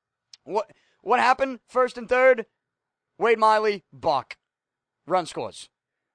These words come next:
Um, a-, and people complained about this.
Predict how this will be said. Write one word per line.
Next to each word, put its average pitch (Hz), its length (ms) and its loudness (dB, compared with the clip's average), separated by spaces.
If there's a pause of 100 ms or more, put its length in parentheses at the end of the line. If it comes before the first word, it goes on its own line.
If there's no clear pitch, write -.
(120)
Um, 156 880 -2 (1040)
a-, 196 300 -12
and 226 140 -6
people 302 280 0
complained 220 400 -2
about 160 200 -2
this. - 260 -16